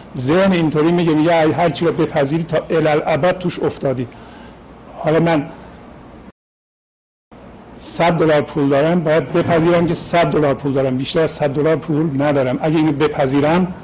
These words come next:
بپذیرم، نه اینکه باش ستیزه کنم. ما می‌گیم: «صد دلار چیه؟ من نمی‌خوام.» وضعیت رو باید بپذیریم. به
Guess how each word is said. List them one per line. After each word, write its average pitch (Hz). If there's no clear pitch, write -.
بپذیرم، 139
نه 147
اینکه 143
باش 143
ستیزه 127
کنم. 117
ما 127
می‌گیم: 165
«صد 147
دلار 147
چیه؟ 135
من 143
نمی‌خوام.» 147
وضعیت 147
رو 147
باید 151
بپذیریم. 165
به 143